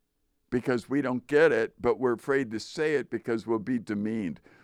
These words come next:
When I, when I said in that art class that I, I wondered what, if that was art, I got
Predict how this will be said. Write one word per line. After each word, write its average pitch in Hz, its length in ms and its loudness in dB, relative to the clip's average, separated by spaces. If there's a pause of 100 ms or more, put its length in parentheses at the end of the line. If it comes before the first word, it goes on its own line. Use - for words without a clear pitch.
When 113 160 -4
I, 294 220 -2 (140)
when 117 180 -4
I 165 160 -2
said 143 380 -2
in 117 140 -2
that 104 160 -4
art 104 260 -6
class 65 600 -12 (480)
that 101 220 0
I, 113 240 0 (240)
I 98 140 0
wondered 107 560 -4
what, 98 160 -4 (160)
if 98 160 -4
that 107 180 -2
was - 240 -10
art, 90 360 -4 (140)
I 113 180 -2
got 110 280 -6